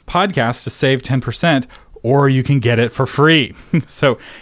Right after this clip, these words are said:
if you would like to get this course for free, click the link in the show notes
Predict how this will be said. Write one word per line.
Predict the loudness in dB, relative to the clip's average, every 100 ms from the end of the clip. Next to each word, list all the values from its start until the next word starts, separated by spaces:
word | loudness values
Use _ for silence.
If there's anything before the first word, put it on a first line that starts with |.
| -12
if | -2
you | 0
would | 2
like | 2 0
to | -2
get | 0 0 -4
this | -2 -2 -2 -12 -20 -16
course | -4 -4 -4 -12
for | -2 0
free, | 0 0 0 0
click | -4 0 0
the | 2
link | 0 0 0
in | -2
the |
show | -2 0 0
notes | 0 -4